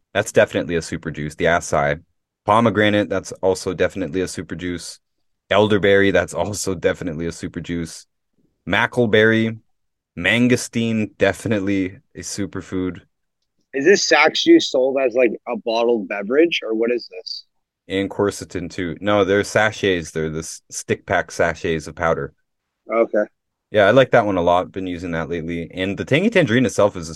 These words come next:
Speaker 1: superfood thing, too. It's got all kinds of, you know, superfood ingredients in it.
Speaker 2: Do you believe that if most people manage their blood sugar, that we can eliminate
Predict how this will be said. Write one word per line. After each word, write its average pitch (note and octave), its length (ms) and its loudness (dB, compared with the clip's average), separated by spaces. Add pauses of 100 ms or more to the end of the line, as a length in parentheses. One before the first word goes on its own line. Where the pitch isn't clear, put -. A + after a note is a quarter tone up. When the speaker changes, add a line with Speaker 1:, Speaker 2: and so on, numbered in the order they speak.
(120)
Speaker 1:
superfood D2+ 400 -12 (360)
thing, D#2 180 -4
too. D2+ 300 -4
It's D2 180 -12
got F2+ 180 4
all F#2 160 4
kinds F2 300 -4
of, D#2 260 -8 (420)
you D#2 80 -8
know, D#2 40 -8
superfood - 480 -10
ingredients D#2+ 500 -6
in D#2+ 80 -6
it. D#2 180 -8 (800)
Speaker 2:
Do A2+ 120 2
you E3+ 200 8
believe C3+ 540 6 (240)
that A#2 220 0
if A2+ 160 4
most A#2 340 2
people B2+ 260 2
manage A#2 360 0
their A#2+ 100 0
blood G#2 260 0
sugar, B2+ 420 6
that A2 140 0
we A2 160 2
can A2+ 160 -2
eliminate A2 600 0